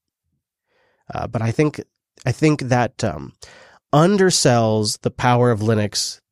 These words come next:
G P L, and open source. I think you're underselling, like, how responsible they are for making a massive sea shift in which the entire industry has to respond to,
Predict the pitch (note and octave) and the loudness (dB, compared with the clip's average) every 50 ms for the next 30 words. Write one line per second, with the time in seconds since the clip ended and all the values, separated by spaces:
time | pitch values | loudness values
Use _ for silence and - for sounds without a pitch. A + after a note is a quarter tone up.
0 | _ _ - - B2+ B2 - B2 A2 G#2 G2 F#2+ F#2+ - - G#2 F#2+ F2 - G2 | _ _ -4 -2 -2 -2 0 0 0 0 0 -2 -4 -6 -6 -6 -6 -8 -8 -10
1 | G2 - - - - - - - - - _ _ _ _ A2+ - C#3 B2 A2 B2 | -14 -14 -14 -16 -16 -18 -18 -20 -20 -20 _ _ _ _ -4 -2 -2 0 0 -2
2 | G#2+ - - - C3 C#3+ D3+ D3+ C3 C3+ B2 - - A2+ F#2+ G2 G2+ G2+ G2 G#2 | -4 -4 -2 0 2 4 4 4 4 2 2 2 0 -2 -2 -2 -6 -6 -6 -4
3 | G#2+ G2+ F#2+ - _ - - - _ _ - C3+ C3+ C3 B2+ - - - C#3+ C3+ | -6 -6 -6 -8 _ -20 -20 -20 _ _ 0 2 2 2 2 0 0 0 2 2
4 | C3+ C3 B2+ - C#3 B2 B2 A#2 A2+ A2 G#2 - _ _ _ _ _ _ - A2+ | 2 2 2 0 -2 0 0 0 0 0 -4 -6 _ _ _ _ _ _ -8 -2
5 | A2 D3+ D#3 D#3+ D#3 C#3+ C3+ C3 B2 A#2+ A#2+ A2+ - D3 C3 C3 C3 B2 - C#3 | 2 2 4 4 4 4 4 2 2 2 0 0 0 0 2 2 0 2 2 2
6 | B2+ A#2 A2+ A2+ A2+ A#2 A#2+ C3 C#3 D3 D#3 D3+ D3+ D#3 D#3+ D#3+ D3+ - D#3+ C#3+ | 2 2 2 2 0 0 0 0 0 2 2 2 2 2 2 2 2 0 -2 -2
7 | - - E3 E3 E3 D3+ - - C#3 A2+ G#2+ - - D3 C#3 C3 C3+ C3 - - | 0 0 0 2 2 0 0 0 0 0 0 0 -2 -2 2 2 2 0 0 0
8 | C3 B2+ B2 - - - C3+ C3 B2 E2+ B2+ C3 B2+ A#2+ - B2 A2 A2 G2+ - | 0 0 -2 -2 -2 0 0 0 2 0 0 0 0 -2 -2 -2 -2 -2 -2 -4
9 | - A2 G#2 - - A#2 A2 A2 G2+ - A2 G#2 | -6 -8 -8 -6 -6 -6 -6 -4 -4 -4 -6 -6